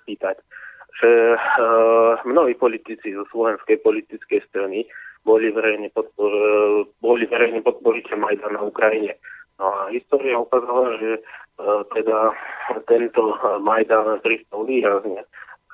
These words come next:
posilneniu reálne fašistických, eh, síl na Ukrajine. Eh, mali-, mala by si teraz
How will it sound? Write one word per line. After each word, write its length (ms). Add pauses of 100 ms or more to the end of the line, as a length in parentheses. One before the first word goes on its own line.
posilneniu 840
reálne 440
fašistických, 840
eh, 100 (440)
síl 180 (100)
na 120
Ukrajine. 640
Eh, 1000 (260)
mali-, 480
mala 320
by 160
si 80 (160)
teraz 160